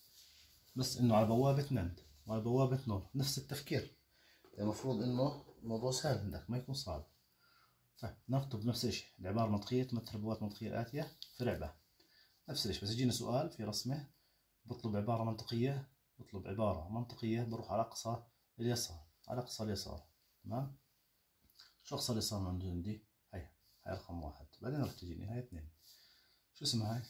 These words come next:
هاي، حل. هاي اسمها نوت إكس، هاي نوت إكس.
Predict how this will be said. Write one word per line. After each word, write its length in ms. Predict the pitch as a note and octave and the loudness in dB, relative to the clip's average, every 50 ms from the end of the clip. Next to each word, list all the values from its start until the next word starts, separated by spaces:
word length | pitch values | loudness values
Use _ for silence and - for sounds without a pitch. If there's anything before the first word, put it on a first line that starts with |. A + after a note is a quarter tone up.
| - - - | -14 -16 -10
هاي، 160 | - E2+ - - _ _ - - | -10 -10 -10 -12 _ _ -20 -20
حل. 300 | - - A2 A#2 A#2+ - - _ _ _ _ _ _ _ - - - - - - - _ _ - | -12 -8 -6 -6 -6 -8 -10 _ _ _ _ _ _ _ -20 -20 -20 -20 -20 -20 -20 _ _ -10
هاي 100 | A2+ G#2+ | -8 -6
اسمها 300 | G#2 - G#2+ G2+ F#2 A#2 | -6 -4 -2 -2 0 2
نوت 240 | C3 C3 - - - | 0 0 0 -4 -12
إكس، 380 | - - - - - - - _ _ - | -12 -10 -8 -8 -8 -8 -8 _ _ -10
هاي 120 | G#2+ G#2 G2 | -6 -4 -2
نوت 360 | G2 A2 A2+ - - - - _ _ _ _ _ _ _ _ _ _ _ _ _ _ _ _ _ _ _ _ _ - - _ _ _ _ - | 0 0 -2 -2 -6 -18 -20 _ _ _ _ _ _ _ _ _ _ _ _ _ _ _ _ _ _ _ _ _ -20 -20 _ _ _ _ -14
إكس. 420 | G2 F#2+ - - - - - _ | -14 -14 -12 -12 -14 -14 -14 _